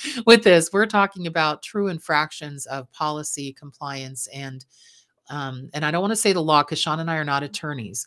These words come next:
but we do deal with expert testimony and witnesses and s-, et cetera for legal work. And we just know what the, we know what the, the landscape is. And so it,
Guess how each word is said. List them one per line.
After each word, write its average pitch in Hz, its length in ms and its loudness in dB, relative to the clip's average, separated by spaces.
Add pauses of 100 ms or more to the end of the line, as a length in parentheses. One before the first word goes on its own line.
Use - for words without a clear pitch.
(340)
but 165 100 4
we 165 140 6
do 175 260 4
deal 165 400 0
with 151 460 -6
expert 151 320 -4
testimony 165 460 -6
and 147 100 -10
witnesses 151 460 -6
and 135 80 -10
s-, - 260 -8 (100)
et 147 120 -10
cetera 151 340 -2
for 135 160 -8
legal 165 320 -2
work. 127 280 -4 (400)
And 156 220 -2
we 151 80 -2
just 165 240 -6
know 151 140 -2
what 160 180 -4
the, 139 300 -4
we 151 120 -6
know 160 120 -4
what 175 160 -6
the, 143 280 -6 (220)
the 143 100 -10
landscape 143 580 -4
is. 98 340 -4 (400)
And 147 200 -2
so 143 400 -2
it, - 180 -12